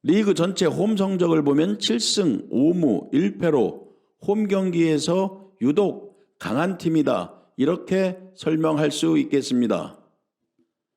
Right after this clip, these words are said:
또한 에프씨 안양은 모든 경기를 포함해서 홈 열세 경기째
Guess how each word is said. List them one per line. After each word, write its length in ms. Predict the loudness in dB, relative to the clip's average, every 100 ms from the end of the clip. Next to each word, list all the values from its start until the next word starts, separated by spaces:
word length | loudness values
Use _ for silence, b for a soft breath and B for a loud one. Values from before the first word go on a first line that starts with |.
| _ _ _ _ _ _ _ _ _ -6
또한 220 | -2 0
에프씨 400 | -2 -2 -2 0
안양은 600 | 0 2 2 0 -2 -10 -20 _ -6
모든 460 | 0 2 2 0
경기를 520 | 0 0 2 2 0
포함해서 920 | -2 -4 0 -2 0 0 -2 -4 -12 -2
홈 420 | 0 2 0 -6 -16 -2
열세 600 | 0 2 2 0 0 2
경기째 800 | 0 0 0 -2 -2 -2 -2 -8